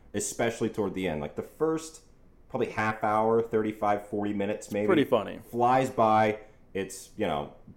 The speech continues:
Speaker 1: jokes all over the place, and it's narration, which I always like, 'cause it, you know, it's, it's, it's the easiest way to just move a story along without wasting scenes.
Speaker 2: Mm-hmm.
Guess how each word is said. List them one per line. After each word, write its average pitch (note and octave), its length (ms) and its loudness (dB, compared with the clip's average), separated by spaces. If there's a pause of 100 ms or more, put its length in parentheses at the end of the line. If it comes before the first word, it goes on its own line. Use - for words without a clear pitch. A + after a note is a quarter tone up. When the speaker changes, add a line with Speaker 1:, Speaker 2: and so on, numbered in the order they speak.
Speaker 1:
jokes A2 360 2
all G#2 240 2
over G2 120 0
the F#2 60 -8
place, F#2+ 640 -4
and F2 380 -2
it's - 180 -12
narration, G2+ 960 -2
which F2+ 280 -6
I E2 120 -2
always F2+ 280 2
like, E2 400 -4
'cause E2 140 -6
it, E2 160 -10
you F2 100 -8
know, C#2 100 -8
it's, F2 280 -10
it's, - 260 -12
it's - 180 -8
the A#2 120 -8 (100)
easiest A#2 380 0
way F#2 220 0
to E2+ 100 -2
just D#2 140 -10
move E2+ 340 -2
a E2+ 60 -2
story F2 400 -2
along F#2+ 480 0
without D#2+ 500 -4 (500)
wasting F2 540 -4
scenes. F2 640 -4 (180)
Speaker 2:
Mm-hmm. A2+ 300 -2